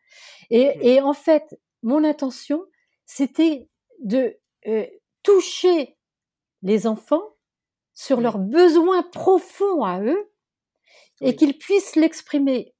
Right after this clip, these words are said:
Speaker 1: aux parents
Speaker 2: Oui.
Speaker 1: et que les parents comprennent quels étaient les besoins profonds de, de l'enfant. Et
Speaker 2: Ouais.
Speaker 1: apparemment, ça marche parce que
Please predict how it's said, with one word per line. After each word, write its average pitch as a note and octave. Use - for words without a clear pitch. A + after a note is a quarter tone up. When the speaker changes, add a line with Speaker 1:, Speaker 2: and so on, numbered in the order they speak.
Speaker 1:
aux F#3+
parents G3+
Speaker 2:
Oui. D#3+
Speaker 1:
et A#3+
que C#4+
les C4+
parents D#4
comprennent F4
quels B3+
étaient C#4
les C4+
besoins B3
profonds B3
de, G#3
de G#3
l'enfant. G3
Et B3
Speaker 2:
Ouais. -
Speaker 1:
apparemment, C4+
ça A#3
marche D#4+
parce A3+
que A#3